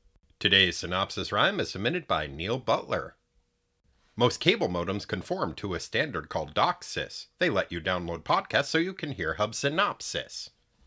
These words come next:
Synopsis. Thanks, Neil. New Teen Titans, Volume two, Number twenty-two.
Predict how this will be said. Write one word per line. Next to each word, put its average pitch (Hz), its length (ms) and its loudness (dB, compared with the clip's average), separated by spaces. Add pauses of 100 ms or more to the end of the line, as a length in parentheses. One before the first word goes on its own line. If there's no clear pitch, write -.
(200)
Synopsis. 139 960 4 (800)
Thanks, - 240 4
Neil. 196 240 2 (960)
New 135 220 4
Teen 202 280 2
Titans, 107 520 2
Volume 156 560 4
two, 123 420 0 (220)
Number 90 340 4
twenty-two. 95 680 -2